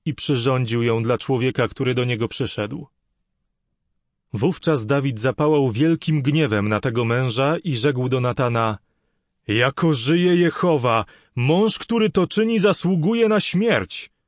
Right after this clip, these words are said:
A za tę owieczkę powinien dać poczwórne odszkodowanie, ponieważ to uczynił i ponieważ nie okazał współczucia”. Wtedy Natan powiedział do Dawida: „Ty jesteś tym mężem.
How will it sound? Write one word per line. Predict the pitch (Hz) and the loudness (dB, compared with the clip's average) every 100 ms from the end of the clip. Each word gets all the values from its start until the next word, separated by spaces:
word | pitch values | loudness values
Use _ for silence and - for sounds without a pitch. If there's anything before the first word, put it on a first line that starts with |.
| _ _ _ _ _ - | _ _ _ _ _ -6
A | 123 | -2
za | 113 151 | 0 0
tę | 180 | 2
owieczkę | 170 165 131 180 - 214 190 | 2 2 2 0 0 0 0
powinien | 185 180 180 170 | 0 2 0 2
dać | 165 - | 0 0
poczwórne | 185 - - 208 240 226 220 | -2 -2 -2 0 2 2 0
odszkodowanie, | - - 208 196 180 107 95 92 - _ _ - | 0 0 2 2 2 0 -2 -6 -12 _ _ -4
ponieważ | 127 147 151 - | 0 2 2 0
to | 180 | 0
uczynił | 170 156 190 202 220 214 | 0 2 0 2 0 -2
i | 196 | 0
ponieważ | 202 190 190 170 | 2 2 2 2
nie | 185 196 | 0 2
okazał | 220 202 208 | 2 2 2
współczucia”. | - - 185 - 180 - 113 117 _ _ _ _ _ _ _ _ _ _ _ | 0 -2 -2 -2 -4 -4 -8 -10 _ _ _ _ _ _ _ _ _ _ _
Wtedy | - 127 117 117 | -6 -2 0 2
Natan | 127 139 127 | 2 2 0
powiedział | 117 120 131 127 120 | 2 0 0 0 0
do | 123 | 2
Dawida: | 120 113 123 120 113 - _ _ _ _ _ _ | 2 0 0 2 0 -4 _ _ _ _ _ _
„Ty | 180 226 | 0 2
jesteś | 202 131 - 123 - | 4 2 2 0 0
tym | 123 120 | 0 2
mężem. | 117 110 95 95 92 | 2 0 0 -2 -4